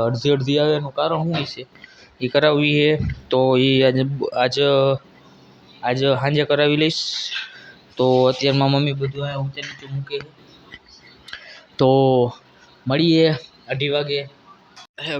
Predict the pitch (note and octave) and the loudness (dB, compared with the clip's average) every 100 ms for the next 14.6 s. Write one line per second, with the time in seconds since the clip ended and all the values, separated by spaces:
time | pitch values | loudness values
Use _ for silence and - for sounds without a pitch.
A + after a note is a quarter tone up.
0 | C3 A#2 A2+ A#2 G#2+ - - - - A#2+ | -8 -8 -6 -6 -8 -12 -14 -16 -14 -12
1 | A2 A2+ A#2+ A#2 B2 A2+ G2 - A#2+ G#2 | -10 -12 -12 -12 -12 -12 -12 -10 -8 -10
2 | - G#2+ G#2+ G2 F#2+ - G#2 G#2+ G2+ - | -14 -10 -10 -8 -10 -10 -10 -8 -8 -10
3 | G#2+ A#2 A#2 A#2 - A2+ G#2+ G2+ G2+ G#2+ | -14 -12 -12 -12 -16 -16 -16 -18 -18 -18
4 | A2 - A2+ A2+ A2+ - - - - - | -16 -18 -18 -20 -18 -18 -14 -8 -6 -6
5 | - - - - B2+ - C3 B2 C#3+ C3 | -12 -16 -14 -14 -12 -8 -6 -6 -8 -12
6 | C3 C3 C3+ C3 - - - _ _ _ | -6 -6 -6 -10 -12 -18 -20 _ _ _
7 | - - _ _ - G2 - A#2+ A#2 A#2 | -20 -20 _ _ -16 -16 -10 -10 -10 -8
8 | A2 - G#2+ - G#2+ G#2+ D3 - - _ | -8 -8 -12 -10 -10 -10 -14 -18 -20 _
9 | - G#2+ A2 - A#2+ A#2+ - G2 - - | -20 -18 -16 -14 -14 -14 -16 -18 -16 -16
10 | - _ - - _ - - - _ _ | -18 _ -20 -20 _ -20 -20 -20 _ _
11 | - _ _ _ _ _ _ _ _ C#3+ | -20 _ _ _ _ _ _ _ _ -20
12 | - - - - - _ _ G#2 C3 - | -16 -16 -16 -20 -20 _ _ -16 -16 -14
13 | A2 A2 G#2+ - G#2 G2+ F#2+ _ _ - | -10 -8 -8 -10 -14 -16 -18 _ _ -20
14 | - _ _ A2 A2 | -20 _ _ -14 -10